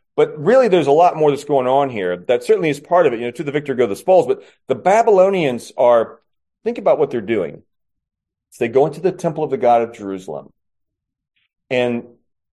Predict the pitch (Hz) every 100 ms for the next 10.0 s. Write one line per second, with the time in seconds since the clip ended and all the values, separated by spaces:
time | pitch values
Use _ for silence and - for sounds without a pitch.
0 | _ - 110 123 120 - - - 190 190
1 | 190 - _ _ _ - 113 104 107 170
2 | 226 254 226 - _ 170 160 131 101 -
3 | - - - _ _ _ 113 131 123 107
4 | 170 233 233 202 180 180 156 147 _ 139
5 | 131 135 - - 78 - - - _ _
6 | _ _ - 101 117 151 - 131 127 117
7 | - - - _ _ _ - 101 147 147
8 | 135 - 127 - 87 85 - _ _ -
9 | 90 113 104 - - 113 92 71 69 _